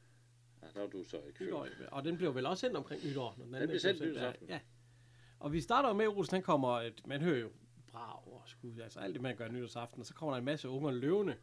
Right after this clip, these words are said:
Speaker 2: og så får Olsen faktisk stukket nogle, hvad er det?
Speaker 1: Ja, det,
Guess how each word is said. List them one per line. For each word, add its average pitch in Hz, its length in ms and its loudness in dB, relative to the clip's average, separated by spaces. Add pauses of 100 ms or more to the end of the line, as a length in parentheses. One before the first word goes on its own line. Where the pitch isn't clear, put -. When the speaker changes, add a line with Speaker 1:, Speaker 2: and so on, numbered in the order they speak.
(520)
Speaker 2:
og 135 100 -6
så 156 100 -8
får 165 120 -2
Olsen 156 340 -4
faktisk 123 260 -4
stukket 113 300 -6
nogle, 110 280 -10
hvad 170 120 -2
er 165 140 2
det? 156 200 -2 (600)
Speaker 1:
Ja, - 60 -20 (400)
det, - 220 -10